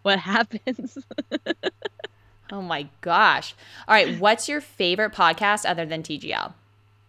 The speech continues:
Speaker 1: Off the Vine with Caitlin Bristow.
Speaker 2: Yes, yes.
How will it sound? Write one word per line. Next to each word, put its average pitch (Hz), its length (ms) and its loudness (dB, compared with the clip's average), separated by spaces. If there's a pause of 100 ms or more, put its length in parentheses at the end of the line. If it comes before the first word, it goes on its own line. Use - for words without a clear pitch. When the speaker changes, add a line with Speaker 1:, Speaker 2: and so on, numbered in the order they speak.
(1300)
Speaker 1:
Off 202 240 4
the 220 120 2
Vine 170 280 2
with 156 160 -8
Caitlin 151 380 -6
Bristow. - 580 -6 (440)
Speaker 2:
Yes, 160 760 -2
yes. 160 640 -4